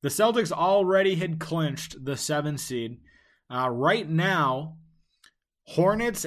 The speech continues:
and Wizards both have the tiebreaker over Indiana, which means Indiana cannot get the eighth seed. The Hornets and the Wizards play each other tomorrow, and the winner of that will be the eighth seed.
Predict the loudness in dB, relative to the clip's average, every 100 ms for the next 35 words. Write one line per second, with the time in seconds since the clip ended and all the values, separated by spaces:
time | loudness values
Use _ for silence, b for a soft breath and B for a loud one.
0 | -4 -2 0 4 4 4 4 2 0 0
1 | 2 2 0 -4 -6 -4 -6 -2 0 2
2 | 0 -4 -4 -8 -4 -4 -2 -6 -8 -8
3 | -6 -6 -10 -16 -20 _ _ -6 -6 -2
4 | 0 -2 -2 -6 -4 -2 -2 0 -2 -4
5 | B B B B -20 -8 -4 -4 -2 -2
6 | -4 -2 -2 -4 -8 -6 -8 -10 -14 -16
7 | -16 -20 _ _ _ _ _ b b b
8 | b -8 -6 0 0 0 -4 0 2 2
9 | 2 0 -2 -10 -18 -8 -2 -2 -2 -4
10 | -2 -2 0 -4 -6 -8 -6 -4 -2 -2
11 | -4 -8 -12 -18 _ _ _ _ _ _
12 | _ _ _ -8 -6 -2 -2 0 0 0
13 | -2 0 0 -2 -2 -8 -8 0 2 2
14 | 0 0 0 0 0 -6 -8 -10 -14 -16
15 | -18